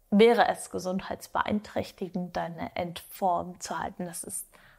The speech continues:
manche machen das vielleicht, aber die fallen damit dann eben auch auf die, aufs Gesicht, <laughs> aufs Gesicht und das ist n-, gesundheitsbeeinträchtigend, aber wenn wir davon ausgehen, du warst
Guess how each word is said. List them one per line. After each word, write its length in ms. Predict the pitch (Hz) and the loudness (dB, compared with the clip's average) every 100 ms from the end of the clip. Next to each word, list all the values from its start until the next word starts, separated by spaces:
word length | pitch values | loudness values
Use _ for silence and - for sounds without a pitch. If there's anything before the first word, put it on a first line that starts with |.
| _ _ _ - _ | _ _ _ -20 _
manche 340 | 185 202 - 196 | 2 4 4 2
machen 320 | 190 - 220 | 2 2 2
das 180 | 208 - | 2 -2
vielleicht, 460 | 196 190 202 - | 2 2 2 0
aber 320 | 180 175 175 | -2 0 -4
die 280 | 175 175 170 | -4 -8 -10
fallen 320 | - - 175 | -12 -12 -10
damit 440 | 175 170 175 - - | -8 -8 -8 -6 -4
dann 300 | 170 170 175 - _ - | -4 -6 -10 -14 _ -4
eben 240 | 190 185 | -2 0
auch 340 | - 180 - - | 2 0 -2 -12
auf 160 | 185 - | -16 -10
die, 300 | 175 175 170 _ _ _ _ _ _ _ _ _ _ _ _ _ _ _ _ | -8 -8 -12 _ _ _ _ _ _ _ _ _ _ _ _ _ _ _ _
aufs 300 | - 190 - | 4 4 6
Gesicht, 440 | - 185 285 - - - _ - - - - | 2 6 4 4 -8 -20 _ -12 -10 -6 4
<laughs> 920 | 330 - 320 311 302 302 679 679 - | 4 6 4 4 0 2 4 4 6
aufs 240 | - 185 - | 2 2 0
Gesicht 440 | 175 202 269 - - - - _ | 2 6 4 2 -20 -20 -20 _
und 360 | 196 196 - - - _ _ - | 2 2 0 -12 -20 _ _ 4
das 280 | 190 190 | 4 4
ist 140 | 185 - | -2 -4
n-, 120 | 185 - _ | -6 -6 _
gesundheitsbeeinträchtigend, 1300 | 202 202 190 185 - 127 240 - 220 - 196 196 190 170 | 2 4 2 0 2 4 4 4 -4 -4 -2 0 2 2
aber 260 | 175 175 | 4 2
wenn 260 | 175 185 175 | 2 -4 -6
wir 220 | 180 175 | -4 -2
davon 300 | 175 170 180 | -4 -4 2
ausgehen, 400 | 175 180 - 175 | 2 2 -4 -4
du 160 | 175 175 | -6 -4
warst 280 | 170 170 | -4 -4